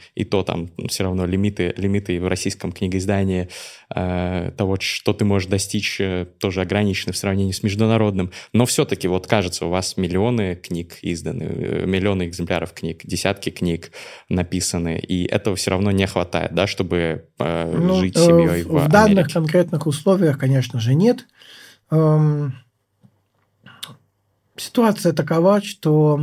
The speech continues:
Speaker 2: книги, они очень подвержены флуктуациям. Сегодня вас читают, завтра вас читают не очень, а издатель вынужден идти за ч-, за читателем.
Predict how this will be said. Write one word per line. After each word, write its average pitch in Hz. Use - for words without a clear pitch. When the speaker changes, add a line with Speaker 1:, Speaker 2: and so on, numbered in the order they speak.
Speaker 2:
книги, 175
они 156
очень 156
подвержены 131
флуктуациям. 117
Сегодня 143
вас 127
читают, 208
завтра 135
вас 127
читают 117
не 127
очень, 180
а 131
издатель 151
вынужден 139
идти 117
за 123
ч-, -
за 123
читателем. 113